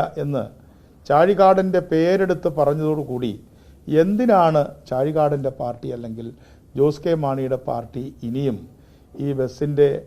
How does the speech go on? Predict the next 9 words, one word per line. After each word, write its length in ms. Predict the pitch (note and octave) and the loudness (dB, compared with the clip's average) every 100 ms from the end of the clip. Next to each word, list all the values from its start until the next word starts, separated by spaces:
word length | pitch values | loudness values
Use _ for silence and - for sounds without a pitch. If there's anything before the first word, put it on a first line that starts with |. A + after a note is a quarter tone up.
| - - _ _ | -18 -20 _ _
പുറത്തെ 580 | C#3+ D3+ D#3 - F3+ E3+ D#3+ - - - _ - | -2 0 0 0 2 2 2 -2 -14 -20 _ -4
കോണിയിൽ 480 | C#3 D3+ D#3 D3+ D3 - - - | 0 0 0 -2 -4 -6 -14 -6
പിടിച്ചു 360 | C#3 C#3+ C#3+ D#3 | -4 -4 -6 -8
തൂങ്ങുന്നത് 600 | D3 C3+ D3 D#3 C#3+ C3+ C3 - - - _ _ C3+ | -6 -4 -2 -2 0 0 -2 -4 -16 -20 _ _ -4
എന്നാണ് 400 | C3 C#3+ B2+ A#2 A#2+ - | -2 -2 -2 -4 -8 -12
എനിക്ക് 260 | B2 B2 - | -10 -10 -10
ഈ 60 | A2+ | -12
സന്ദർഭത്തിൽ 520 | A2+ A#2 A#2 A2 A#2 | -10 -8 -8 -10 -12
അവരോട് 400 | A2+ A2 A2 G#2 | -12 -10 -12 -14